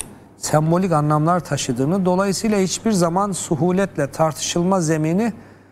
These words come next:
bulamadığını düşünüyorum. Şimdi de nitekim tartışmanın seyrine baktığınızda gene bir soğukkanlı, serinkanlı şekilde bir tartışma zemini yok gibi görünüyor. Ama ben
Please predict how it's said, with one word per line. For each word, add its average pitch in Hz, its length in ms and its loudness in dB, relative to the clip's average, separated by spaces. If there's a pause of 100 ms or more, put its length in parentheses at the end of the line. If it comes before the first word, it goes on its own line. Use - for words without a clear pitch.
(720)
bulamadığını 131 600 0
düşünüyorum. 147 580 -2
Şimdi 180 440 2
de 131 100 2
nitekim 151 440 -2
tartışmanın 151 600 0
seyrine 143 540 0
baktığınızda 135 680 -2 (760)
gene 160 200 2
bir 170 60 2
soğukkanlı, 151 720 0
serinkanlı 151 760 0
şekilde 147 500 -2
bir 156 60 -2
tartışma 147 600 -2
zemini 147 460 2
yok 180 260 0
gibi 160 220 0
görünüyor. 131 560 -2 (580)
Ama 185 320 2
ben 196 280 0